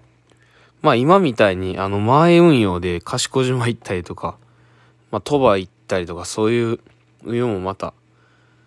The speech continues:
えー、またこれの車両で増えてくるかなということで、まあ、これからもまだまだ走ってもらいたいので、えー、ちょっと紹介したいなと思います。えー、こちらのもう一つですね、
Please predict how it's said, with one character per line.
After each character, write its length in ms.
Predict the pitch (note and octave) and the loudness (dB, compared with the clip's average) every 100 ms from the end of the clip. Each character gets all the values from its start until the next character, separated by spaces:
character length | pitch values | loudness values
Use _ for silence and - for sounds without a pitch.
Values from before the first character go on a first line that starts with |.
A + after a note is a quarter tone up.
| _ _ - | _ _ -12
え 320 | F#2+ F#2 F#2 | -8 -6 -6
ー、 20 | |
ま 160 | F#2+ G#2 | -6 -6
た 100 | F#2+ | -8
こ 180 | - | -4
れ 80 | A2 | -4
の 120 | A2 | -2
車 180 | G#2+ A#2+ | -2 0
両 140 | A#2 A2+ | 0 0
で 80 | |
増 200 | A2 G2+ | -2 -6
え 60 | F#2 | -6
て 140 | - | -8
く 140 | A2+ G#2 | -6 -6
る 100 | F#2+ | -6
か 220 | - F#2+ | -8 -10
な 200 | F#2 A2+ | -6 -6
と 220 | - A#2 | -6 -4
い 100 | G2 | -4
う 60 | G2+ | -4
こ 240 | - - | -8 -12
と 180 | A2+ F#2 | -8 -8
で、 200 | F#2 - _ _ _ _ _ _ _ _ _ _ | -6 -6 _ _ _ _ _ _ _ _ _ _
ま 60 | - | -14
あ、 20 | |
こ 180 | - D3 | -6 -4
れ 80 | D3+ | -2
か 160 | D3+ | 0
ら 100 | D#3+ | 0
も 80 | C3+ | 0
ま 220 | F#2+ F#2+ | -4 -6
だ 100 | G2+ | -6
ま 140 | B2 F#2+ | -6 -8
だ 80 | |
走 320 | F2+ - A2+ - | -10 -12 -12 -12
っ 40 | |
て 100 | - | -10
も 160 | A2 A2 | -6 -2
ら 100 | A2+ | -2
い 100 | A2 | -4
た 160 | - | -6
い 100 | F2 | -8
の 120 | F2 F2 | -10 -10
で、 240 | F2+ - - _ _ _ - | -10 -10 -16 _ _ _ -12
え 160 | G2 | -10
ー、 40 | F#2+ | -8
ち 100 | - | -10
ょ 20 | |
っ 40 | |
と 100 | A#2+ | -10
紹 240 | F#2+ - G2+ | -6 -4 -2
介 240 | - G2+ | -2 -2
し 80 | F#2+ | -4
た 140 | - | -6
い 60 | F2 | -6
な 140 | F2 | -8
と 140 | F2 G2 | -10 -8
思 260 | F2+ F#2 | -8 -8
い 120 | F2 E2+ | -10 -12
ま 160 | F2 | -12
す。 360 | F#2+ - - - _ _ _ _ _ _ _ _ - _ _ _ _ _ _ _ - | -10 -10 -12 -18 _ _ _ _ _ _ _ _ -20 _ _ _ _ _ _ _ -18
え 160 | - A#2 | -8 -8
ー、 60 | G#2+ | -8
こ 200 | - E3+ | -6 -6
ち 320 | - - F#3+ | -4 0 4
ら 80 | F#3+ | 4
の 480 | F#3 F3+ F3 F3 E3+ | 4 4 2 0 0
も 380 | E3 E3+ G3 | 0 4 4
う 20 | G3+ | 4
一 240 | - F3+ | 2 0
つ 280 | - G#2 F#2+ | 0 -6 -6
で 100 | G#2 | -8
す 160 | G2 - | -8 -6
ね、 160 | G2+ | -6